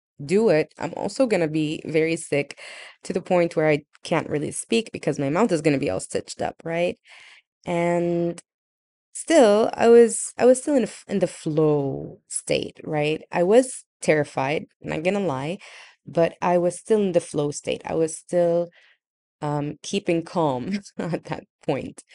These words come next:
And the thing is, I went, um, to the hospital on the night of the operation. That was when they told me to come.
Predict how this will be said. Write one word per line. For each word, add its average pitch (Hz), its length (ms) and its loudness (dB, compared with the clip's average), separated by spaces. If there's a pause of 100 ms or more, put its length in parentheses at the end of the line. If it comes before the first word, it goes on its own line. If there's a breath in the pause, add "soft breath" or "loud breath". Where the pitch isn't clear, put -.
(540 loud breath)
And 175 640 -2 (760)
the 180 100 -6
thing 277 260 6
is, 170 420 0 (760)
I 180 100 4
went, 208 380 0 (560)
um, 156 720 -6 (100)
to - 100 -4
the 180 120 4
hospital 175 500 0
on 208 220 0
the 240 100 8
night 196 520 0
of 175 200 -2
the 165 100 -4
operation. - 640 -6 (100)
That 156 260 -2
was 160 460 -4
when 156 180 -2
they 156 140 2
told 151 200 -2
me 147 80 -2
to 147 120 -8
come. - 280 -10